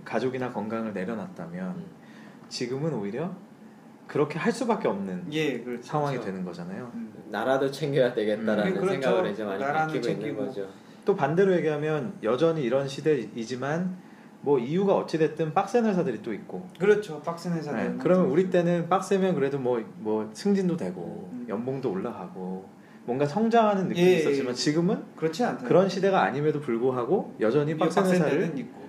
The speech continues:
Speaker 1: 다니는 분들은 또
Speaker 3: 왜냐면
Speaker 1: 이 고민을 해야 돼요.
Speaker 3: 그런 분들 위에 있기 때문에.
Speaker 1: 그렇죠.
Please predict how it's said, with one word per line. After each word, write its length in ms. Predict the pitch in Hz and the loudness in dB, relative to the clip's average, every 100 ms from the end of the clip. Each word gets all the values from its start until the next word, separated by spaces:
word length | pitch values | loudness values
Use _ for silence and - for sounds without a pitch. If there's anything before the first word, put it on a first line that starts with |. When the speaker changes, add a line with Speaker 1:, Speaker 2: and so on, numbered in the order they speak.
| - | -10
Speaker 1:
다니는 280 | - 127 127 | -4 -2 0
분들은 300 | 110 104 143 | -2 -2 0
또 40 | 202 | 2
Speaker 3:
왜냐면 300 | 233 220 202 | 4 4 0
Speaker 1:
이 20 | |
고민을 180 | - 101 | -2 -4
해야 60 | 117 | -6
돼요. 60 | 113 | -2
Speaker 3:
그런 300 | 185 247 254 | 4 4 4
분들 360 | 165 160 185 123 | -4 -4 -4 -4
위에 80 | 311 | -8
있기 220 | - 233 | -8 -12
때문에. 220 | - 101 - | -14 -16 -16
Speaker 1:
그렇죠. 400 | - 113 - 95 | -10 -10 -10 -16